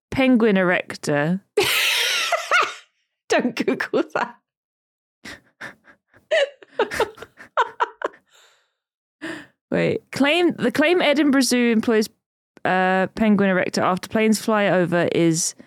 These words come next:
Speaker 1: F F S. What does that mean?
Speaker 2: Uh,
Speaker 1: It means it's wrong, it's fake?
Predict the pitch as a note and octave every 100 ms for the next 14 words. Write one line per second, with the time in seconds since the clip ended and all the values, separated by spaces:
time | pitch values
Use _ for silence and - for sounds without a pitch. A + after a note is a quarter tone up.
0 | _ _ _ - A#3 - A#3 A3+ E3 E3+
1 | - A3 A3+ A#3+ G3+ G#3 F3+ D3 D#3+ F#3
2 | - _ _ _ _ _ - F#3+ E3 D#3
3 | D#3+ E3+ E3+ - - D3+ G3+ G#3 G3 F3+
4 | - F#3+ G3 A3 C#4 D4 A3 - G#3+ D4+
5 | - - - -